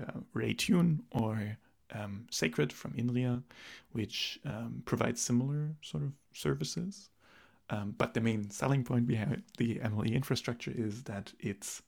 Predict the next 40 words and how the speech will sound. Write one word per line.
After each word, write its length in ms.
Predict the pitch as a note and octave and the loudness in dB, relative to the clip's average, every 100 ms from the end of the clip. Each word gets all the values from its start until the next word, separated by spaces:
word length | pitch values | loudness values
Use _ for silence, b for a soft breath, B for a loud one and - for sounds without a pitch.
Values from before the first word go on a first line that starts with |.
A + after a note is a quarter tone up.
| _ | _
submodules, 760 | - - E3 D#3 D#3 F#3 - - | -6 0 4 4 4 2 -2 -6
like 180 | A#2+ - | -6 -6
the 80 | |
hyperparameter 680 | A#2+ C3+ - - D3+ C3+ B2+ | -4 -2 -2 0 2 4 4
search 460 | A#2+ - B2+ B2 - B B B B B | 2 2 2 0 -8 B B B B B
or 280 | A#2+ - - | -4 -2 -2
the 460 | - G#2 - - A2 | 0 0 0 -2 -4
utilities 560 | G#2 A#2 A#2+ A2+ - - | -2 2 2 2 0 -6
I 60 | A#2 | -4
use 260 | A2 - | -2 -4
to 140 | - A#2+ | -2 2
log 400 | C3+ C#3 C3 A#2+ B B B - | 6 6 4 0 B B B -10
or 180 | - - | -6 -6
the 100 | - | -4
utilities 560 | A#2+ - B2 A#2+ - - | -2 -2 -2 -2 -4 -6
I 140 | A#2 | -6
use 260 | A2 A#2+ - | -4 -2 -2
to 80 | - | -4
schedule 400 | - B2+ - A#2+ | 0 2 2 2
jobs, 420 | B2 B2 A#2+ - B B B - | 2 0 -2 -6 B B B -4
they 220 | G#2+ G#2 | -2 -2
are, 420 | A#2 A#2+ A2 A2+ - | -2 0 -2 -4 -8
um, 480 | A2+ A#2 G#2+ A2+ - _ - - | -6 -4 -4 -4 -6 _ -20 -10
sort 220 | - B2 | -4 -4
of 80 | - | -2
modular 540 | A2 A2 B2+ B2 B2 B2 | 0 2 4 4 4 2
and 220 | - G#2 - | 0 0 0
independent. 720 | G#2+ G#2 - A2 A2+ - - | -2 -2 -4 -4 -6 -8 -10
So 180 | - - | -10 -8
that 200 | B2+ - | -6 -4
means 300 | A#2 A#2 - B B B B | 0 2 0 B B B B
you 60 | C3 | 4
don't 140 | B2 | 4
have 180 | A#2+ A#2 | 6 2
to 80 | B2 | 6
buy 180 | A#2 B2 | 6 8
into 400 | B2 A#2+ A#2 A2 | 6 2 0 0
the 140 | A2+ | -2
full 240 | - C#3 | 4 4
ecosystem, 720 | C#3+ C#3+ - - - C3 C#3 | 4 2 2 0 0 -2 -2